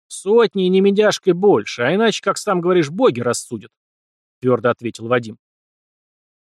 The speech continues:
«Три сотни и три горшка с греческим огнем», заметно подвинулся мужик.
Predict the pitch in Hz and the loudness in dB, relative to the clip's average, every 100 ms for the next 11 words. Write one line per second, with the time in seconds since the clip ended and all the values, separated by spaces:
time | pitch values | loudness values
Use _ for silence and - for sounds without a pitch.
0 | _ - 143 147 - 190 185 139 117 139 | _ -4 -2 -2 0 0 0 -4 -4 -4
1 | 131 131 - - 170 135 120 135 - - | 0 -2 -2 -2 -2 -2 -2 -2 -4 -8
2 | 135 120 113 110 117 _ _ 117 120 127 | -6 -4 -6 -10 -14 _ _ -12 -8 -6
3 | 160 123 120 113 117 113 - 127 120 98 | -6 -6 -4 -4 -4 -6 -8 -8 -8 -10